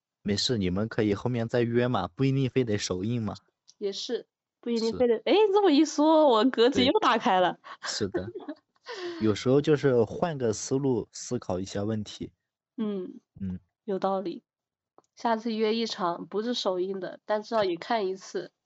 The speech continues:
Speaker 1: 是，至少去把这个，呃，也是一个期待吧。
Speaker 2: 约定，嗯。
Speaker 1: 对，一个约定给完成了。
Speaker 2: 嗯。
Speaker 1: 虽然有点小插曲，但是最终还是完成了嘛。
Speaker 2: <laughs> 对，对，对，
Speaker 1: 嗯，嗯。
Speaker 2: 啊。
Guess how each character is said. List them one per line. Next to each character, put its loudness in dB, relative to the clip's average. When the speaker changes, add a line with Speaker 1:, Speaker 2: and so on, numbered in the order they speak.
Speaker 1:
是， -4
至 -6
少 -2
去 -4
把 -4
这 -6
个， -6
呃， -4
也 -2
是 -6
一 -2
个 -4
期 0
待 2
吧。 -2
Speaker 2:
约 0
定， -6
嗯。 -8
Speaker 1:
对， -2
一 -4
个 -4
约 0
定 -4
给 -6
完 -4
成 -10
了。 -10
Speaker 2:
嗯。 -10
Speaker 1:
虽 -2
然 2
有 0
点 0
小 -6
插 -6
曲， -8
但 -2
是 -8
最 -4
终 4
还 -2
是 4
完 -2
成 -6
了 -4
嘛。 -6
Speaker 2:
<laughs> -12
对， 4
对， 2
对， -2
Speaker 1:
嗯， 2
嗯。 2
Speaker 2:
啊。 2